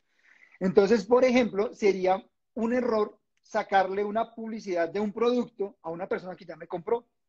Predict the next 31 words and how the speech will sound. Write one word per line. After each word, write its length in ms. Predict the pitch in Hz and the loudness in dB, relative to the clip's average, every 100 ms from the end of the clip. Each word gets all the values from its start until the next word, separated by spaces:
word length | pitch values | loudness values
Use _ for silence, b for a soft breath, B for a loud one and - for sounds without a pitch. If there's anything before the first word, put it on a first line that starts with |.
| _ _ _ _ _ _ | _ _ _ _ _ _
Porque, 220 | 202 208 180 | -4 -2 2
¿qué 140 | 185 | 4
va 80 | 196 | 6
a 40 | |
decir? 200 | 202 233 | 6 4
Oiga, 260 | 214 208 170 | 4 2 0
si 200 | - 190 | -4 -12
yo 120 | 139 180 | -10 -2
ya 120 | 180 | -2
le 140 | 214 | -2
compré, 560 | - 202 143 175 202 208 _ _ - | -4 -8 -6 -6 -6 -8 _ _ -8
¿para 220 | 180 180 | -6 -4
qué 140 | 220 | -2
me 120 | 226 240 | -2 -2
sigue 260 | 247 247 | 0 2
dando 280 | 240 233 233 | 2 2 -2
esa 140 | 226 | -2
información 560 | 240 220 220 190 160 175 | -4 -6 -6 -6 -6 -8
si 140 | 226 | -6
yo 120 | 180 202 | -2 0
ya 120 | 208 | 0
le 140 | 220 | -2
compré? 480 | 196 160 214 208 - _ _ _ - | -6 -6 -4 -4 -8 _ _ _ -4
Entonces, 440 | 208 202 196 220 | -2 2 2 4
¿yo 140 | 247 240 | 2 4
qué 80 | |
hago? 200 | 285 226 | 2 2
Así 140 | 175 190 | -2 -4
como 240 | 240 285 | -6 -4
tengo 220 | 220 202 | -4 -4
una, 240 | 214 247 | -2 -2